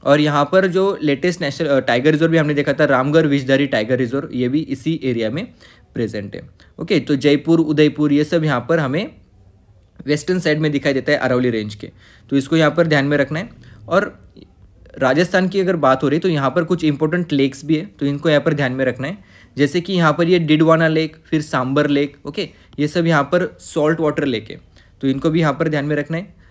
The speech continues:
ओके, तो सॉल्ट वाटर लेक कौन कौन से हैं? सांबर लेक, फिर डिडवाना लेक, उसके नीचे हमें एक और लेक दिखाई देता है उदयपुर के साउथ में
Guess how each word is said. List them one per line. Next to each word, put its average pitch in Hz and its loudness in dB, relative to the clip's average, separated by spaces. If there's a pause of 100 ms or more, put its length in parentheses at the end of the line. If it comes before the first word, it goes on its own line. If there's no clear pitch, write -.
(160)
ओके, 156 -6
तो - -10
सॉल्ट 135 0
वाटर 151 2
लेक 156 0
कौन 156 -2
कौन 160 0
से 170 -4
हैं? 196 -6
सांबर 139 -2
लेक, 147 0
फिर 143 -6
डिडवाना 139 2
लेक, 139 -4 (140)
उसके 143 -4
नीचे 180 -2
हमें 175 0
एक 160 -4
और 147 2
लेक 156 0
दिखाई 143 -2
देता 143 -2
है 143 0
उदयपुर 139 -2
के 143 -4
साउथ 123 -6
में 190 -6